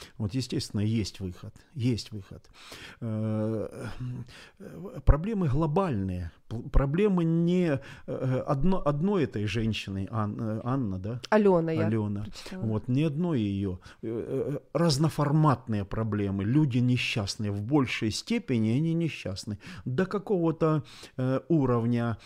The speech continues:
Speaker 1: они считают себя счастливыми, пока,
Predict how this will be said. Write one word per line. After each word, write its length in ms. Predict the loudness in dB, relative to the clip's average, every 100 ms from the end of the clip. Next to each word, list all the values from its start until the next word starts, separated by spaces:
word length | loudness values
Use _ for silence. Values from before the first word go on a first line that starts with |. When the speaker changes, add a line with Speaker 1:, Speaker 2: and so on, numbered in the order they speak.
| -6
Speaker 1:
они 220 | 0 2
считают 520 | 2 0 -2 0 0 0
себя 380 | -2 0 -2 -2
счастливыми, 840 | -4 -4 -2 0 2 2 2 0 -4
пока, 420 | -4 0 2 0